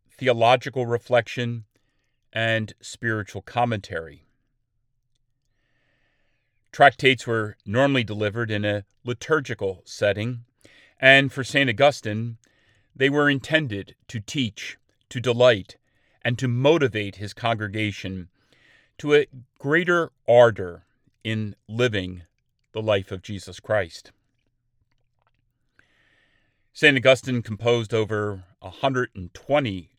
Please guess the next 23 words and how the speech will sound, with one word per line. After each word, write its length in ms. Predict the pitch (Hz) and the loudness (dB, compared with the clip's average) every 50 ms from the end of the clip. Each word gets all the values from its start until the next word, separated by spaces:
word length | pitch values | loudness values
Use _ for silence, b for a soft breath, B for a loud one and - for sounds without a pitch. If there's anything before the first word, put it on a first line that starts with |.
| _ _ | _ _
tractates 680 | - - 117 110 104 _ - - 107 107 104 - - - b b b b b b b | -6 -2 -2 -2 -2 _ -8 -8 -8 -8 -8 -12 -16 -20 b b b b b b b
just 260 | - 123 123 - - | -4 -4 -4 -2 -2
on 220 | 123 120 117 110 104 | -2 -2 -2 -2 -4
the 80 | 104 | -4
Gospel 480 | 95 113 110 113 107 - - - 113 110 | -2 0 0 0 -2 -4 -8 -8 -8 -8
according 400 | 107 - - 110 110 107 110 101 | -8 -6 -6 -6 -4 -4 -6 -8
to 80 | 107 | -8
Saint 320 | 98 - 120 113 110 101 98 | -10 -8 -8 -6 -6 -8 -6
John 720 | - 120 120 120 117 120 117 117 117 113 107 107 127 120 _ _ _ _ _ | -4 -2 -2 0 0 -2 -2 -4 -6 -8 -10 -12 -18 -20 _ _ _ _ _
alone. 540 | - 113 117 120 127 139 147 123 95 90 80 76 _ _ _ _ _ _ _ _ _ _ _ _ _ _ _ _ _ _ _ _ _ _ - | -12 -10 -6 -4 -4 -4 -4 -6 -8 -10 -14 -18 _ _ _ _ _ _ _ _ _ _ _ _ _ _ _ _ _ _ _ _ _ _ -10
And 120 | 101 104 98 | -8 -4 -4
this 160 | 113 117 - | -4 -4 -4
Sunday, 460 | - 120 110 110 104 110 113 113 110 107 _ _ _ _ _ _ _ _ _ _ _ _ _ _ _ _ _ _ _ _ _ _ - | -2 -2 0 0 0 -4 -6 -6 -8 -12 _ _ _ _ _ _ _ _ _ _ _ _ _ _ _ _ _ _ _ _ _ _ -8
we 160 | 110 127 131 | -4 -4 -2
listen 300 | 123 127 117 - 123 117 | -2 -2 -4 -4 -6 -6
to 100 | 104 110 | -4 -4
an 120 | 113 120 - - | -6 -6 -4 -4
excerpt 600 | 117 - - - - 104 98 90 - _ - - _ _ _ _ _ _ _ _ _ _ _ _ _ _ _ _ | -4 -4 -4 -6 -8 -8 -8 -8 -8 _ -20 -20 _ _ _ _ _ _ _ _ _ _ _ _ _ _ _ _
from 180 | - 117 113 | -6 -6 -4
his 320 | 107 110 113 110 101 - - _ _ - | -4 -4 -6 -6 -8 -12 -18 _ _ -12
Tractate 720 | - - 143 139 - _ - - 135 127 123 - _ - _ _ | -4 0 2 2 0 _ -8 -8 -6 -6 -6 -8 _ -20 _ _
sixty-seven, 960 | - - - 180 - - - - 135 - - 135 120 101 98 95 92 87 85 85 _ _ _ _ _ _ _ _ _ _ _ _ _ _ _ _ _ _ _ _ _ _ _ _ _ _ _ _ _ - | -16 -12 -8 -8 -8 -10 -10 -14 -10 -4 0 0 0 0 -2 -6 -12 -12 -14 -20 _ _ _ _ _ _ _ _ _ _ _ _ _ _ _ _ _ _ _ _ _ _ _ _ _ _ _ _ _ -8
commenting 600 | - - 123 120 120 117 117 113 117 117 113 117 | -2 0 0 2 2 2 0 0 -2 -4 -6 -6